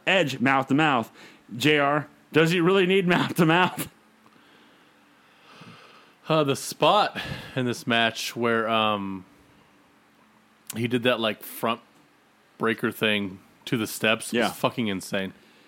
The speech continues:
Speaker 1: Yeah, it's like the gut wrench position, and there's, like, boom. Um, so she gives him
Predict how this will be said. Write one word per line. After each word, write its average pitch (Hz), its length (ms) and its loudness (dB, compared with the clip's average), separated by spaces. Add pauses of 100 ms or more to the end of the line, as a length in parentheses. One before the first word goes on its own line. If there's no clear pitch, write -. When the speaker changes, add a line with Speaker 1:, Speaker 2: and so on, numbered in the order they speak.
(540)
Speaker 1:
Yeah, 135 180 0
it's 131 80 -4
like 151 160 -2
the 143 120 0
gut 151 280 0
wrench 175 300 -2
position, 147 420 2
and 131 140 2
there's, 131 120 0
like, 117 200 -2 (260)
boom. 104 420 2 (560)
Um, 120 500 0 (880)
so 175 280 2
she 196 220 0
gives 196 360 0
him 190 440 -2